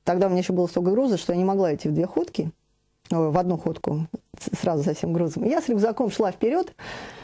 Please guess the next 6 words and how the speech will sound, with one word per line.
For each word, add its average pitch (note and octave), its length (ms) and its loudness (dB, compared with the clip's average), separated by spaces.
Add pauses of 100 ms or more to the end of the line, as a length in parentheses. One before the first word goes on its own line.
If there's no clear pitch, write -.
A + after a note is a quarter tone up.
(1300)
и F3 80 0
вдруг, C#4 300 2
значит, A3 300 0
з-, E3+ 180 2
заворачиваю F#3+ 720 2
за F3 460 2